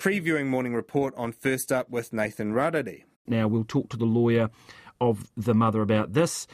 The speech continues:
Speaker 2: uh, so that will be just after seven o'clock this morning. This is obviously a very tricky story, a very sensitive story, but, uh, nonetheless, uh, one that is, um, in the court.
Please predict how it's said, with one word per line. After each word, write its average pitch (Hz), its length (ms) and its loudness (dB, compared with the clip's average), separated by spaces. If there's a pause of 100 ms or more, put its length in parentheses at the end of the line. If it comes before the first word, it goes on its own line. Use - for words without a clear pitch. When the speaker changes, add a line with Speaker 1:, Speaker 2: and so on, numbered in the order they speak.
(280)
Speaker 2:
uh, 104 560 0
so - 260 0
that 123 160 0
will 113 100 -2
be 110 100 2
just 113 320 -2
after 113 280 -2
seven 113 320 0
o'clock 117 440 0
this - 200 -6
morning. 104 200 2
This 104 160 -2
is 107 80 -2
obviously 104 340 -2
a 98 40 -4
very 101 360 -2 (260)
tricky 180 300 0
story, 143 580 2
a - 40 -6
very 107 180 -2
sensitive 127 480 -2
story, 117 340 2
but, 104 340 -2 (400)
uh, 104 160 -4
nonetheless, 110 880 2
uh, 104 120 -2
one 107 320 2
that 107 100 2
is, 104 240 -2
um, 101 320 -2 (260)
in 123 120 4
the 113 60 2
court. 165 240 2